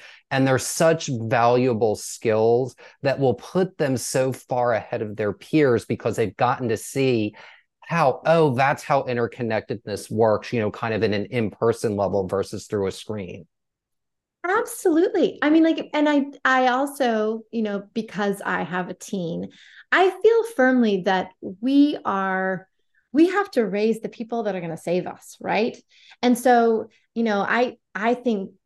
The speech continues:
Speaker 2: um, I think Greta Thunberg has been great for all of us because we see what teens can do. And I think it's been inspiring for all sorts of people. And so I love that we have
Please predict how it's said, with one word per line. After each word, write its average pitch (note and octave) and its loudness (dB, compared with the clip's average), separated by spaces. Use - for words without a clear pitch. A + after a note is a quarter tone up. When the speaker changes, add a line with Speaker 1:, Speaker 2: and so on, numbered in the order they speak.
Speaker 2:
um, F3+ -4
I A3+ 0
think A#3 0
Greta G3+ 0
Thunberg F#3+ -4
has F3 -8
been F#3 -4
great G3 -6
for - -10
all F#3 -6
of F3+ -6
us - -10
because G#3 -4
we A3 0
see G3 -4
what G3 -8
teens G3 -4
can F#3 -4
do. G#3 -2
And F3+ -4
I F#3 -2
think A#3 -2
it's B3 -2
been G#3+ 0
inspiring G3 -4
for - -12
all F#3+ -4
sorts F3+ -8
of F3+ -20
people. - -10
And A3 0
so A3 2
I A#3 0
love G#3+ 2
that F#3 -4
we A3 -4
have F3+ -6